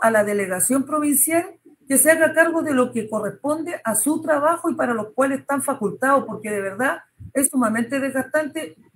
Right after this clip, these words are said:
personalmente para mí estar viendo, por ejemplo, la señora Trivi. ¿Dónde está la alcaldesa que no se hace cargo de la toma? No nos corresponde por ley, no nos faculta,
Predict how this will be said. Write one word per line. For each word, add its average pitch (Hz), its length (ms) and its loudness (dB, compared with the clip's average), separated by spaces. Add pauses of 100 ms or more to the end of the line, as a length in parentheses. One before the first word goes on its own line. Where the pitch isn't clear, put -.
personalmente 277 760 0
para 262 240 0
mí 311 300 -2 (680)
estar 277 340 2
viendo, 302 480 0
por 254 140 2
ejemplo, 294 340 -2
la 269 120 2
señora 277 400 2
Trivi. 196 400 -2 (1000)
¿Dónde 320 280 0
está - 180 2
la 320 100 4
alcaldesa 311 800 0
que 285 120 2
no 269 120 6
se 277 120 2
hace 294 180 0
cargo 285 300 0
de 269 80 2
la 247 100 -2 (160)
toma? 247 320 -4 (140)
No 311 180 0
nos 370 160 -8
corresponde 302 720 -4
por 277 180 -2
ley, 285 300 -2 (120)
no 320 140 -4
nos 339 140 -6
faculta, 302 580 -8